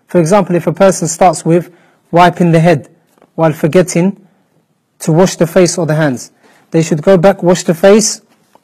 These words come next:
then the hands, then the head, then wash the feet.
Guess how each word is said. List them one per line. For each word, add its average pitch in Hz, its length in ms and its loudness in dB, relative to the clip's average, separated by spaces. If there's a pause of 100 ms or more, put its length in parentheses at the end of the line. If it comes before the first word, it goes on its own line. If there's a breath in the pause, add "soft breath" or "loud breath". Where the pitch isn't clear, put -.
(300)
then 175 200 2
the 165 100 2
hands, 180 500 0 (540)
then 156 180 0
the 156 80 0
head, 175 340 0 (640)
then 175 160 2
wash 175 220 0
the 160 80 -4
feet. 143 280 -6